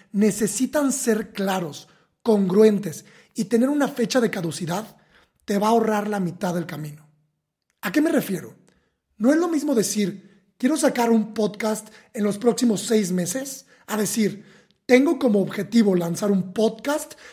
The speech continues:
con un episodio diario para febrero del dos mil veinte". Esto lo que hace es que te pone un objetivo que tiene ya un tiempo definido, pero además te aclara en cuánto tiempo tienes que conseguir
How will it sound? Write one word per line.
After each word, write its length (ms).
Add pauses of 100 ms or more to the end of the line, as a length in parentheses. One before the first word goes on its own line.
(120)
con 180
un 120
episodio 580
diario 500 (240)
para 180
febrero 360
del 100
dos 180
mil 160
veinte". 460 (720)
Esto 340
lo 140
que 100
hace 360 (220)
es 100
que 80
te 100
pone 160
un 60
objetivo 480
que 100
tiene 320
ya 240
un 160
tiempo 320
definido, 460 (320)
pero 200
además 580 (340)
te 80
aclara 340
en 140
cuánto 480
tiempo 340
tienes 240
que 160
conseguir 720